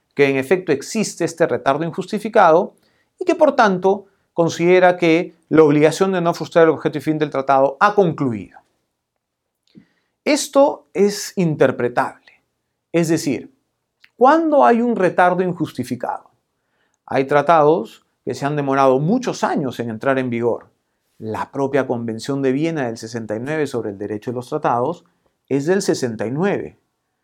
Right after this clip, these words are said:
pero entró en vigor en el año mil novecientos ochenta, once años después. La pregunta es, ¿hay retardo injustificado? Evidentemente no hay una respuesta para esto, sino que la respuesta, en caso de conflicto,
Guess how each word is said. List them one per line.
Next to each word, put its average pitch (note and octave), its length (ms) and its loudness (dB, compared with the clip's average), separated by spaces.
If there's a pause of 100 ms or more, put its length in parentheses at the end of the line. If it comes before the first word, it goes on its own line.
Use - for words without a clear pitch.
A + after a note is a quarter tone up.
(200)
pero B2 180 -4
entró A#2 220 -6
en B2+ 100 -4
vigor D3 440 2 (320)
en A#2+ 140 -10
el G#2+ 120 -6
año C#3 220 -6
mil D3 200 -6
novecientos B2+ 640 -6
ochenta, G#3 680 -2 (580)
once G#3+ 640 4
años F3 320 0
después. C#3+ 680 -6 (380)
La B2 180 0
pregunta D3+ 440 0
es, A#2 320 -4 (100)
¿hay C3 220 0
retardo C#3+ 460 2
injustificado? C#3 840 -2 (720)
Evidentemente G#3+ 720 4
no F3 180 4
hay F3 120 4
una D#3+ 160 2
respuesta C3+ 460 -2
para A#2+ 200 0
esto, C#3 440 -6 (320)
sino F3 280 -2
que E3+ 100 2
la D#3+ 120 4
respuesta, E3 640 -2
en A2 160 -10
caso C3 300 -4
de A2+ 320 -4
conflicto, D3+ 720 -2